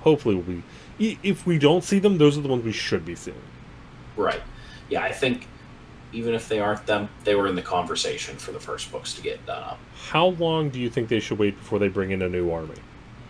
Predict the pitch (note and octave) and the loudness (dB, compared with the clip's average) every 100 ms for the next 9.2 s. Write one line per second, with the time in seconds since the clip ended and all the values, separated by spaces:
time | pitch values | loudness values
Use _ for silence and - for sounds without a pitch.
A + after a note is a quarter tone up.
0 | - - - - - - - - F#2 F#2+ | -20 -20 -20 -20 -20 -20 -18 -10 -4 -2
1 | F2+ F2+ F2+ G2+ F#2 E2+ D#2+ - - - | 0 0 0 -2 -2 -4 -4 -4 -4 -6
2 | - - - - F#2+ D2+ - - - - | -8 -12 -20 -8 -8 -8 -16 -20 -20 -20
3 | - - D#2+ G2+ G#2 G#2+ F#2+ F#2 F2+ F#2 | -8 0 2 2 2 2 2 2 2 0
4 | E2+ F2 E2+ E2 D#2+ - - - - C#2+ | -6 -4 -2 -2 -2 -4 -6 -6 -6 -10
5 | B1 - A1+ - - - - - - - | -10 -10 -10 -12 -14 -20 -20 -20 -20 -20
6 | - - - - - - - - - - | -12 -12 -12 -18 -8 -6 -6 -6 -8 -10
7 | - - C#2 - - - - - A2 - | -8 -4 -4 -6 -10 -4 -4 -4 -6 4
8 | G3 - D#3+ B2+ A#2 G2+ G2+ F#2+ - F2+ | 6 6 4 6 4 6 2 0 -2 -4
9 | E2 | -4